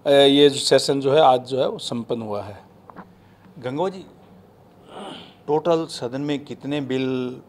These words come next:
Speaker 2: पेश किए गए हैं, कितने पारित हुए हैं और कितने सिलेक्ट कमेटी को गए हैं और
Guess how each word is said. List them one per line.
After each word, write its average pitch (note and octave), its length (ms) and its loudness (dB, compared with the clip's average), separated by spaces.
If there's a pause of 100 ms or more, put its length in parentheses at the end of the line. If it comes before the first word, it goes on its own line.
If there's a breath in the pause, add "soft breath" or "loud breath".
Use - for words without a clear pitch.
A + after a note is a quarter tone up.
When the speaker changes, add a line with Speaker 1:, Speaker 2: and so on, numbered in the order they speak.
Speaker 2:
पेश B2+ 220 -6
किए A#2+ 240 -8
गए A#2 120 -4
हैं, A2+ 420 -12
कितने C3+ 300 -6
पारित B2+ 420 -6
हुए B2 200 -12
हैं A#2+ 220 -10
और B2+ 300 -10
कितने C3+ 300 -8
सिलेक्ट B2 400 -8
कमेटी A#2+ 380 -8
को B2 160 -4
गए A#2 140 0
हैं A#2+ 320 -14 (360 soft breath)
और B2 120 -4